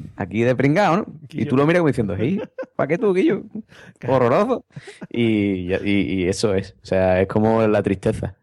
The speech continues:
Speaker 2: La conversación,
Speaker 1: Las rebajas son la tristeza.
Speaker 2: la conversación esa se puede extrapolar a cualquier región de España, lo de "¿que yo qué?". O
Speaker 1: Sí, sí, sí, sí, sí. Eso se,
Speaker 2: Ah.
Speaker 1: se, no, hombre, a lo mejor por ahí arriba decís, mm,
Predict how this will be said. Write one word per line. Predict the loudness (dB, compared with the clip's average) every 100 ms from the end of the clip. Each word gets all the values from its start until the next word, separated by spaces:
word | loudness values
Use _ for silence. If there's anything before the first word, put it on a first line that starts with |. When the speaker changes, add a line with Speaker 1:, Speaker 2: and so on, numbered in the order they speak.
| -10
Speaker 2:
La | -8
conversación, | -4 -2 0 2
Speaker 1:
Las |
rebajas | 4 2 2
son | 2
la | 2
tristeza. | 0 0 -4 -2
Speaker 2:
la | -6 -2
conversación | -2 -4 -4 -4
esa | -4
se | -4 -2
puede | -2
extrapolar | 0 -2 0 0 0
a | -2
cualquier | -4 -6 -4 -4 -2 -4
región | -6 -6 -2 -2
de | -2
España, | -4 -4 -2 -4
lo | -2 0
de | 0
"¿que | 0
yo | -2
qué?". | 0 -4 -6 -16 _ -20 -8
O | -4 -2 0
Speaker 1:
Sí, | 0
sí, | 0 -2
sí, | -2 -6
sí, | -2 -2
sí. | 2 0
Eso | 0 0
se, | 0 -2
Speaker 2:
Ah. |
Speaker 1:
se, | -2 -4 -2
no, | 0 2 2
hombre, | 2 2
a | 2
lo | 0
mejor | -2 0 0 2
por | 2
ahí | 0
arriba | 0 0 2
decís, | 0 0 -2 -4 -14 -20 -20 -8
mm, | -4 -2 0 0 0 0